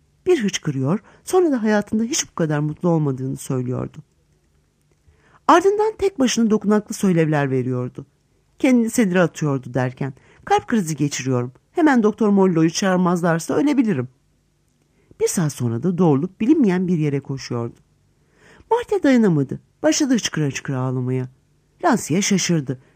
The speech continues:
Karısının olup biteni fark etmediğini sanmıştı hep. Derken yumuşadı. Onu avutmaya koyuldu. "Belki her şey iyi bir sonuca varır.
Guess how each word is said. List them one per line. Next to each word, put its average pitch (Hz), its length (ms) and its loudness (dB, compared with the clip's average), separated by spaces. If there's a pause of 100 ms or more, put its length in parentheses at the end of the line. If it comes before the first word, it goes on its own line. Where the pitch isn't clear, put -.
Karısının 277 360 4
olup 254 240 0
biteni 202 240 0
fark 214 280 0
etmediğini 151 480 0
sanmıştı 143 540 -4
hep. 135 120 -6 (680)
Derken 440 380 0
yumuşadı. 180 540 2 (200)
Onu 214 160 2
avutmaya 185 480 0
koyuldu. 127 480 -4 (1160)
"Belki 392 260 0
her 226 160 2
şey 220 200 0
iyi 185 220 -2
bir 139 100 0
sonuca 147 440 -2
varır. 131 280 -4